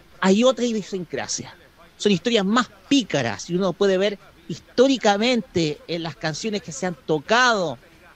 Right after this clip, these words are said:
sobre todo con la música norteña, como le podemos llamar, uh, generalmente a la música mexicana, y que tiene su génesis, claro está,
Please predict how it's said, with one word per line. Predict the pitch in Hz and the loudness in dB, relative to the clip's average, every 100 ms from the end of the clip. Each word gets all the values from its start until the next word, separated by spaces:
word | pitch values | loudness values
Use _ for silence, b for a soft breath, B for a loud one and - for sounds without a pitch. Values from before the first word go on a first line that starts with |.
| _ | _
sobre | - 160 160 | -14 -10 -6
todo | 196 196 185 | -4 -4 -4
con | 160 165 175 - - - _ | -4 -6 -6 -12 -20 -20 _
la | 139 170 | -6 -4
música | 196 202 180 | -4 -6 -8
norteña, | 160 156 143 - 220 180 143 | -6 -8 -6 0 2 2 -4
como | 156 | -8
le | 147 | -10
podemos | 151 151 | -10 -10
llamar, | 143 139 151 151 - - | -10 -6 -8 -8 -16 -14
uh, | 127 - | -14 -8
generalmente | 165 156 156 156 170 156 175 151 127 - - - - - | -4 -2 -2 -2 -4 -6 -2 -2 -2 -8 -20 -20 -20 -12
a | 117 135 123 123 | -6 -4 -4 -4
la | 123 | -4
música | 156 156 139 | -6 -8 -10
mexicana, | 139 139 175 131 - | -10 -4 -4 -4 -6
y | 160 | -6
que | 151 | -6
tiene | 135 170 240 | -4 -2 0
su | 226 170 | -2 -4
génesis, | 196 196 196 - | -6 -6 -8 -4
claro | 185 175 | -4 -4
está, | - 190 202 | -4 0 0